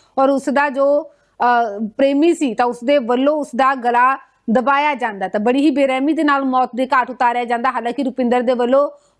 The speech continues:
ਪੂਰੀ ਕੋਸ਼ਿਸ਼ ਕੀਤੀ ਜਾਂਦੀ ਹੈ ਕਿ ਇਸ ਕਤਲ ਨੂੰ ਇੱਕ, ਅ, ਲੁੱਟ ਦੀ ਘਟਨਾ ਦੇ ਵਿੱਚ ਹੋਇਆ ਕਤਲ ਦਰਸਾਇਆ ਜਾਵੇ। ਉਸ ਦੇ ਵੱਲੋਂ ਪੂਰੀ ਕੋਸ਼ਿਸ਼ ਕੀਤੀ ਜਾਂਦੀ ਹੈ, ਪਰ, ਅ, ਪੁਲਿਸ ਨੂੰ ਪਹਿਲੇ ਦਿਨ ਹੀ ਇਸ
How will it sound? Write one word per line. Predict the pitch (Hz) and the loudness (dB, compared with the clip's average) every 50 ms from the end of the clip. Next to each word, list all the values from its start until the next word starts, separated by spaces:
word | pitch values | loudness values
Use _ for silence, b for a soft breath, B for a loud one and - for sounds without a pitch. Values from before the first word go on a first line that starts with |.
| _ _ | _ _
ਪੂਰੀ | 311 320 330 370 | 2 4 4 2
ਕੋਸ਼ਿਸ਼ | 370 359 320 285 269 - 311 - - | 2 2 0 -2 0 0 -4 -4 -2
ਕੀਤੀ | - 285 233 269 269 | -4 -4 -2 0 0
ਜਾਂਦੀ | 233 269 254 254 247 269 | 0 0 -2 -2 0 0
ਹੈ | 285 | 0
ਕਿ | 277 320 | 0 -2
ਇਸ | 277 254 - | -6 -2 -2
ਕਤਲ | 285 262 262 262 254 - 330 320 311 | -4 0 0 -2 0 2 0 0 0
ਨੂੰ | 294 311 320 359 359 - _ _ _ _ _ _ _ _ _ _ _ _ _ _ _ _ _ - - | 0 0 0 -2 -2 -6 _ _ _ _ _ _ _ _ _ _ _ _ _ _ _ _ _ -2 0
ਇੱਕ, | 247 247 240 247 285 302 311 311 311 311 b b b b b b b - 254 254 247 | 0 0 0 2 2 4 4 4 2 0 b b b b b b b 0 2 2 2
ਅ, | |
ਲੁੱਟ | 247 254 277 285 - 359 | 2 0 0 -2 0 0
ਦੀ | 330 269 330 330 - 349 | 0 2 2 2 2 0
ਘਟਨਾ | 320 - 262 269 262 269 | -2 -2 -2 -2 -2 -2
ਦੇ | 247 277 | -2 -2
ਵਿੱਚ | 262 269 - 294 | -4 -2 -2 -2
ਹੋਇਆ | 285 269 262 254 254 | 0 0 2 2 0
ਕਤਲ | 262 - 277 262 - - 330 | -2 -4 -8 -4 -2 -2 -2
ਦਰਸਾਇਆ | 269 294 285 277 - 294 247 240 - 262 | 0 0 -2 -2 -2 -2 -2 -2 -2 -2
ਜਾਵੇ। | 247 247 240 233 269 | -2 -2 -2 -2 -2
ਉਸ | 294 277 226 | -4 -2 0
ਦੇ | 254 277 | 0 0
ਵੱਲੋਂ | 233 240 233 247 262 285 294 294 b b b b b _ | 2 0 2 2 2 2 2 -2 b b b b b _
ਪੂਰੀ | - 214 339 359 | 0 4 4 4
ਕੋਸ਼ਿਸ਼ | 370 - 302 285 262 - 311 294 - _ | 2 2 0 -4 -2 -2 -4 -4 -4 _
ਕੀਤੀ | - 277 233 - 285 | -4 -2 0 0 0
ਜਾਂਦੀ | 233 269 262 247 247 226 254 254 269 | 0 0 -2 -2 -6 -8 -4 -2 -2
ਹੈ, | 285 | -2
ਪਰ, | 285 - 269 254 247 254 262 269 269 | -2 -2 -2 -2 0 2 0 0 0
ਅ, | 269 - _ _ _ _ 240 247 240 | -2 -10 _ _ _ _ 0 2 2
ਪੁਲਿਸ | 240 240 - 311 320 339 330 - | 0 0 0 0 2 2 2 2
ਨੂੰ | 349 330 339 339 339 | 2 2 2 2 0
ਪਹਿਲੇ | - 285 269 285 311 359 | -2 -2 0 0 -2 -2
ਦਿਨ | 285 294 302 285 | -2 0 0 0
ਹੀ | 277 226 285 339 349 302 | 0 2 2 2 2 2
ਇਸ | 277 | 0